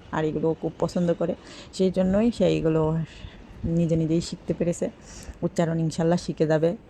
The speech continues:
তোমরা দোয়া করো। যখন ওর বয়সটা একটু হবে, ও, ও স-, অক্ষরগুলো উচ্চারণ করতে পারবে, তখন সে নিশ্চয়ই সঠিকভাবে উচ্চারণ করতে পারবে।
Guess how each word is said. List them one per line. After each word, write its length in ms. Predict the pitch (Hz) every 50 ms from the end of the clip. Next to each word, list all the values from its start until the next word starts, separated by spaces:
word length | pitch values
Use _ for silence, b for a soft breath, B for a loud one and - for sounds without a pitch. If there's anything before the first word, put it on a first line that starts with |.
| - - -
তোমরা 200 | - 165 160 160
দোয়া 200 | 151 156 156 151
করো। 300 | - - 151 156 160 190 -
যখন 240 | - 156 - 160 156
ওর 120 | 156 151 147 156
বয়সটা 320 | 156 156 147 - - 160
একটু 240 | 160 - - - 175
হবে, 300 | 143 156 156 151 165 190 B B B B B B -
ও, 40 | 165
ও 320 | 160 165 175 170 170 170
স-, 100 | - - 170 165 - - - - - - - -
অক্ষরগুলো 420 | 180 - - - 175 165 180 175
উচ্চারণ 300 | 175 - - 180 175 175
করতে 300 | 170 - 208 - - 190
পারবে, 260 | 160 170 165 160 175
তখন 260 | 185 - 165 156 160 156
সে 120 | - 170
নিশ্চয়ই 480 | 165 165 170 - - - 196 202 202 202
সঠিকভাবে 460 | - - 214 - 156 156 170 175 165 170
উচ্চারণ 280 | 170 - 175 170 170
করতে 260 | 160 - - - -
পারবে। 260 | 165 175 165 160 190